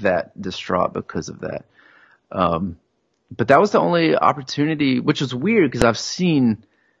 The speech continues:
it's, I've seen all the bands in that era.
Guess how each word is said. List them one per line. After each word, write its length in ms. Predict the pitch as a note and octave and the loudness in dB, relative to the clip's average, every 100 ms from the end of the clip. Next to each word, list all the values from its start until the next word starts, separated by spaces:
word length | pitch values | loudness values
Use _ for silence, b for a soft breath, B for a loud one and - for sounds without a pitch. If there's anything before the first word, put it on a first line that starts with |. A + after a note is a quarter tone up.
| _ _ _ _ _ _ _ _ | _ _ _ _ _ _ _ _
it's, 160 | - - - | -14 -12 -10
I've 180 | - - | -8 -4
seen 240 | - D#3 | 4 6
all 320 | C3+ G#2+ C3+ B2+ | 6 6 6 6
the 120 | G2+ | 4
bands 560 | G#2+ C#3 F#2 - - - - _ - | 2 0 -2 -6 -16 -18 -20 _ -4
in 100 | G2 | -2
that 160 | F2+ | 0
era. 480 | F2 C#3+ F2 - - | 0 0 -2 -8 -12